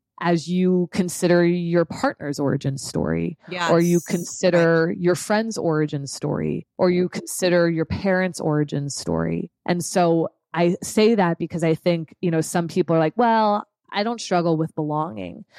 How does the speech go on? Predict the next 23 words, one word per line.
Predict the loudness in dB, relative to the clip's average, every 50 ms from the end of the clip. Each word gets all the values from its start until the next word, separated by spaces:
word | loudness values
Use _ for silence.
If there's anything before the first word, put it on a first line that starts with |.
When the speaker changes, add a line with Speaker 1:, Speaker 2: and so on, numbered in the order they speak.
| -20 -2 _
Speaker 1:
Yeah, | 2 2
but | 2 2
your | 0 -6
partner | -4 -2 -2 -2 0 0 -2 -2 -2
might, | -4 -6 -8 -8 -8 -10 -12 -16 -18 -18 -18 -18 -18 -2 0
or | 2 2
someone | 2 0 -2 -2 -2 -2 2 4
you | 4 4
love | 4 4 2 2 4 2 2 0 -4 -8 -12
might. | -10 -10 -10 -10 -10 -12 -16 -20 -20 _ _ -14 -4
And | -2 2 4
there's | 4 2 2 0
so | -4 -10 -2 0 0 2 2 0
much | 0 0 -2 -2 -2
value, | -4 -2 0 2 0 2
going | 2 2 2 2 2 0
back | 0 -2 -2
to | -6 -6 -4
the | -2 -2
relational | 0 0 0 0 -2 -2 -2 -2 0 0 2 0 0
self-awareness, | -2 -2 -2 -2 -2 -2 -4 -2 -2 -2 -2 -2 -4 -4 -6 -6 -8 -4 -2
right? | 0 0
Like, | 0 -2 -2